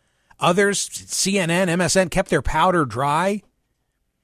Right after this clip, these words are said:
The margin was actually slightly smaller in Arizona than Fox anticipated, but they were right.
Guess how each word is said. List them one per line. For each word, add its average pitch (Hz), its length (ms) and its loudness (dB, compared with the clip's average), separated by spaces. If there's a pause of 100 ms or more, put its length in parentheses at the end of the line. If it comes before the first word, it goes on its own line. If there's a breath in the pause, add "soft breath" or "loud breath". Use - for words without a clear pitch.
(160)
The 151 140 0
margin 214 440 2
was 180 140 0
actually 180 340 2
slightly 175 720 0
smaller 180 680 2
in 214 80 0
Arizona 220 480 2
than 185 100 0
Fox 175 340 0
anticipated, 175 600 -2
but 190 140 2
they 208 100 2
were 233 160 2
right. 302 340 2